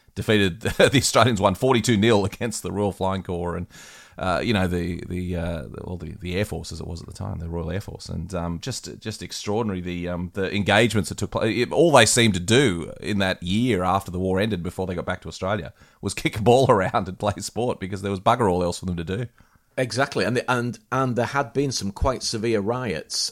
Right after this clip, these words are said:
Speaker 2: Uh, uh, certainly, one of the, the more severe riots with, with, with the Canadian soldiers, and actually some Canadian soldiers were killed. Uh,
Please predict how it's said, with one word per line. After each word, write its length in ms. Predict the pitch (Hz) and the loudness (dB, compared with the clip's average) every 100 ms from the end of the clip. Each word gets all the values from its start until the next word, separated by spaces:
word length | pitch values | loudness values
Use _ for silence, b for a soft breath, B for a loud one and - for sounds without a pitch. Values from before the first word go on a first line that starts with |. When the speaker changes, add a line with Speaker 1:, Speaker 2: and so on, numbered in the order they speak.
| - | -6
Speaker 2:
Uh, 460 | 95 87 87 87 - | -6 -4 -4 -6 -6
uh, 180 | 101 90 | -6 -4
certainly, 480 | - 135 123 107 104 | 0 0 0 0 -2
one 220 | 101 107 | -2 -2
of 80 | 92 | -2
the, 240 | 95 95 | -2 -2
the 120 | 87 | -4
more 200 | 95 110 | -2 -2
severe 280 | - 98 95 | -4 -4 -2
riots 360 | 92 92 87 104 | -2 -2 -4 -8
with, 100 | 87 | -10
with, 240 | 92 - | -12 -10
with 160 | 104 82 | -12 -8
the 140 | 90 | -10
Canadian 560 | - 98 104 110 113 92 | -10 -6 -4 -2 -4 -6
soldiers, 560 | - 78 71 76 80 | -8 -8 -10 -12 -8
and 100 | 90 | -6
actually 400 | 95 - 95 87 | -8 -8 -10 -8
some 300 | 82 101 90 | -8 -8 -8
Canadian 340 | 85 92 85 82 | -8 -8 -6 -8
soldiers 340 | 104 90 90 | -8 -8 -8
were 80 | 87 | -12
killed. 380 | - 113 107 90 | -8 -4 -4 -4
Uh, 260 | 85 82 | -8 -10